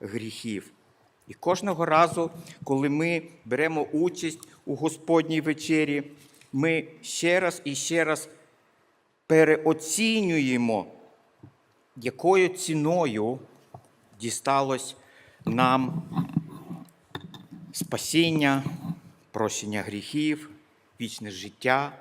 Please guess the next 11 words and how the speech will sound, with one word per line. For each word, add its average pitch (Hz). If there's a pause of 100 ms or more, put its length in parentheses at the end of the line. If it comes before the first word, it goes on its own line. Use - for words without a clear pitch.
(440)
зустріч 104 (180)
з -
Ісусом, 143 (1500)
якою 160
ціною 160
була 127
викуплена 127
церква. 139 (960)
І 139 (140)
ці 180
роздуми, 143